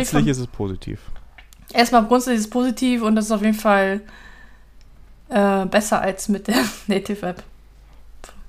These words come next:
Speaker 2: von Teams, ja. Also, ja, das ist das leidige Thema. Aber gut,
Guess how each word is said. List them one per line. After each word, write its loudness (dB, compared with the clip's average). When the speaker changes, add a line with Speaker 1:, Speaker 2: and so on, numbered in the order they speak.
Speaker 2:
von 0
Teams, -8
ja. -2
Also, 0
ja, 4
das -4
ist -4
das -4
leidige 2
Thema. -2
Aber 6
gut, -6